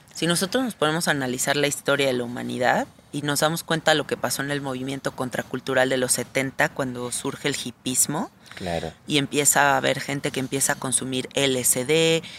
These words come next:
Speaker 1: y empieza a haber otras medicinas que empiezan a surgir y que empiezan a despertar a la gente, a cuestionarse, "¿Quiero ir a la guerra o quiero ser padre de familia o quiero,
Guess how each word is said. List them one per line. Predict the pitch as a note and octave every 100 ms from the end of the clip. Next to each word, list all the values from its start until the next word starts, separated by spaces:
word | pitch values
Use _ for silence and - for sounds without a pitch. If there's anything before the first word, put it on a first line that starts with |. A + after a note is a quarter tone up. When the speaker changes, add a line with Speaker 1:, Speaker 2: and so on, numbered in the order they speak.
| - -
Speaker 1:
y |
empieza | C3 C3+ -
a |
haber | C#3+ D#3+
otras | G3 - A#3 F#3 -
medicinas | G3+ G3+ - A3 A3 A#3
que | - D3+
empiezan | E3 E3 F#3
a | F#3
surgir | F#3+ G#3 A3 B3+ -
y | -
que | -
empiezan | D3 D3+ F#3+ F#3+
a | F#3+ -
despertar | C#3 D3+ - - E3 D3+ - E3 D#3+
a | D3
la | C3+
gente, | - B2 B2 - - - -
a | C3+
cuestionarse, | C#3+ - C#3 C#3+ C#3+ - A#2+ - - - - -
"¿Quiero | - F#3+
ir | G3+
a | E3
la | C#3
guerra | C#3+ D3 F3+ A3 -
o | - C3 C3+ C3 -
quiero | E3 F#3
ser | F#3+ E3+
padre | E3 E3+
de | D#3+
familia | - C3 C#3+ C#3+ C#3+ G3+
o | C3+ B2+
quiero, | - D#3 D#3+ E3+ E3 C#3 C3+